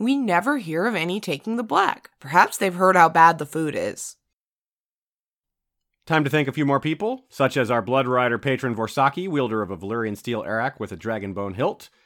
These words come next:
Speaker 2: and our Northern champions, Jay Wilson, Winter's King, Sir Stephen, the Hammer of the North, Winter's King, Lord of the First Men, Lady Ar Ardros, Mother of Wolves, Sir Brian the Returned, Knight of the Last House, wielder of the Valyrian steel blade Red Song,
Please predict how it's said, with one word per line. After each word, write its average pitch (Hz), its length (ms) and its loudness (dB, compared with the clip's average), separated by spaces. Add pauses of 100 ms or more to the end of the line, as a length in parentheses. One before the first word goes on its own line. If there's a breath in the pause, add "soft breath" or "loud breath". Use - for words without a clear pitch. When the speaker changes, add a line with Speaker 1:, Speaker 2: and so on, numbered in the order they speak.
(300)
Speaker 2:
and 175 140 2
our 147 80 6
Northern 147 320 6
champions, 92 540 -8
Jay 123 180 -4
Wilson, 127 400 -2
Winter's 127 320 -4
King, 156 380 -6 (100)
Sir 139 240 -4
Stephen, 131 400 -2
the 117 100 -2
Hammer 131 280 0
of 104 100 -6
the 110 60 -4
North, 131 400 -4 (260)
Winter's 135 320 -2
King, 151 360 -2
Lord 131 240 0
of 107 100 -4
the 104 80 -10
First 135 340 -6
Men, 127 400 -8 (180)
Lady 139 300 0
Ar 131 220 0
Ardros, 117 560 -2
Mother 113 300 -4
of 92 100 -10
Wolves, 113 500 -8 (260)
Sir 151 180 -2
Brian 143 380 2
the 135 80 0
Returned, 127 540 -4
Knight 113 280 -6
of 98 140 -10
the 104 80 -8
Last 110 320 -4
House, 131 300 -4
wielder 113 400 -4
of 98 120 -6
the 95 80 -8
Valyrian 107 420 -6
steel 107 220 -10
blade 98 340 -8
Red 98 380 -10
Song, 104 540 -10